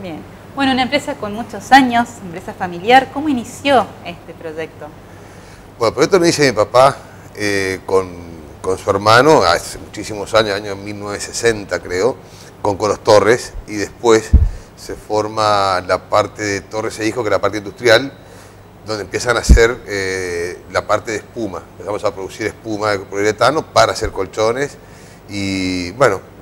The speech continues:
Speaker 2: nosotros ingresamos los hijos, hoy somos tres hermanos que estamos trabajando, Cecilia, Juan Pablo y yo, eh, que estamos al frente de la parte de dirección de la empresa y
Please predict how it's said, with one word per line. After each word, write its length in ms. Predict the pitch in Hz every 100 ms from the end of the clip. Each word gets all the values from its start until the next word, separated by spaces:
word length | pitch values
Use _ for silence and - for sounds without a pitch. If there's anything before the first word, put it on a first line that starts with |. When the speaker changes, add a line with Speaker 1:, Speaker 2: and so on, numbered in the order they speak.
| 104
Speaker 2:
nosotros 420 | 101 117 104 -
ingresamos 640 | 101 95 92 - 113 110 90
los 180 | 90 135
hijos, 320 | 120 98 87 - - - -
hoy 160 | 98
somos 280 | - 101 -
tres 240 | - 110 -
hermanos 420 | 98 117 110 87
que 60 | 95
estamos 260 | 98 92
trabajando, 640 | 98 92 113 120 123 131 - - - - - -
Cecilia, 600 | - - 110 107 104 85
Juan 220 | 87 90
Pablo 280 | 101 104 113
y 100 | 113
yo, 260 | 135 156 - - - - - -
eh, 720 | 92 87 85 85 80 80 80 - -
que 80 | -
estamos 340 | - 110 101
al 120 | 98
frente 280 | - 117 107
de 60 | 98
la 120 | 90
parte 220 | 101 98
de 120 | 95
dirección 300 | 92 - 117
de 80 | 104
la 60 | 92
empresa 460 | 87 95 90 147 - - - - - -
y 920 | 107 104 98 92 90 87 82 82 85